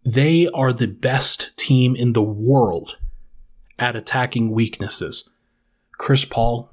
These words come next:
he's so good at hunting out the biggest weakness of the opposing team and digging at it constantly. Number two, versatility.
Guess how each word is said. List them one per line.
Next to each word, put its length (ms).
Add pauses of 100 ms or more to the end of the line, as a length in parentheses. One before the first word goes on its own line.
he's 260
so 320
good 420 (580)
at 160
hunting 480
out 240
the 60
biggest 400
weakness 400
of 160
the 100
opposing 440
team 260
and 240
digging 400
at 180
it 140
constantly. 800 (1080)
Number 300
two, 420 (440)
versatility. 1000